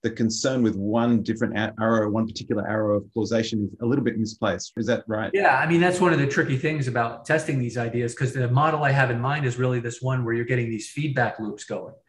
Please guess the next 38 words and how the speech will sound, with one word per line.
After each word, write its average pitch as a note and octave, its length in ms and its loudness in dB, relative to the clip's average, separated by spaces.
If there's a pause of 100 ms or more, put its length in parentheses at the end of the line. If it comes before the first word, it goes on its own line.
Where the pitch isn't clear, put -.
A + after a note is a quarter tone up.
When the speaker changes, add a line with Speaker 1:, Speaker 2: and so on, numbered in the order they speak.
(240)
Speaker 2:
So - 380 2 (160)
you C3 140 0
can C#3 80 2
always D3 240 2
get D3+ 100 0
rid C3+ 120 0
of B2+ 60 -2
the B2+ 60 -4
correlation B2+ 560 -2
if A2+ 80 -8
you A2+ 60 -4
put B2+ 280 -4 (520)
some D#3 260 2
of C#3+ 80 4
the C3 80 4
things C3 240 2
being A2+ 220 0
caused, B2+ 440 2
and A2+ 120 -2
then A2+ 100 -4
there's A2 180 -6
this A#2+ 200 -6
intercausality. A2 840 -4
So, - 280 -14 (340)
so - 120 -10
that B2 120 4
is A2+ 100 4
a A#2 40 4
Speaker 1:
Mm-hmm. G#2+ 80 2
Speaker 2:
trick. - 120 -6 (760)
Speaker 1:
Yeah. A#2+ 140 4
So, C3+ 180 2
so C#3+ 140 0
then, D#3+ 320 2 (240)
so - 100 -2
then D3 140 4
we E3 100 4
have D3 280 2